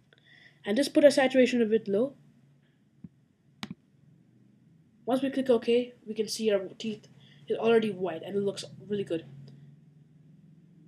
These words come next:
Uh, some parts are, uh, kind of yellow there, but you can always use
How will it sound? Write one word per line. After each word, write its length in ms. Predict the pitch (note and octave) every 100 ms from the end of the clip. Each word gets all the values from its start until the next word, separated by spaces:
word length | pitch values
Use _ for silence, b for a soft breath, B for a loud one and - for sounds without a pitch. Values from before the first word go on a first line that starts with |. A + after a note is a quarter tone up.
| - _ -
Uh, 120 | G3+ G3
some 200 | D4 C#4+
parts 300 | C#4 B3+ B3+
are, 340 | A3+ G#3+ G3+
uh, 180 | G3 F#3+
kind 240 | F#3 G#3+ G3+
of 220 | G3 -
yellow 320 | F#3+ G3 F#3+
there, 240 | F#3 F#3 F#3
but 180 | - -
you 100 | -
can 100 | G3+
always 540 | G3+ G3 F#3+ F#3+ - -
use 440 | G3+ G#3 F#3+ -